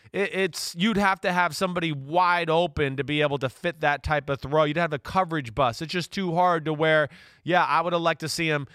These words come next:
go back there, scramble around, buy time, see if he can get some secondary people to move,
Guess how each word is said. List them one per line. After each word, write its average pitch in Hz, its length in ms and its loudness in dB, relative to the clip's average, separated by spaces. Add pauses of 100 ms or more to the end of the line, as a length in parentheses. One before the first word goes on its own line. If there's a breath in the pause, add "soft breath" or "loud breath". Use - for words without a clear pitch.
(140 soft breath)
go 170 180 2
back 165 360 2
there, 160 180 2
scramble 180 560 0
around, 165 440 0
buy 170 240 4
time, 165 380 0
see 185 200 -6
if 160 100 -4
he 170 100 -8
can 165 140 -10
get 175 180 -4
some 165 160 -10
secondary 165 640 -2
people 156 300 -6
to 139 100 -4
move, 160 580 0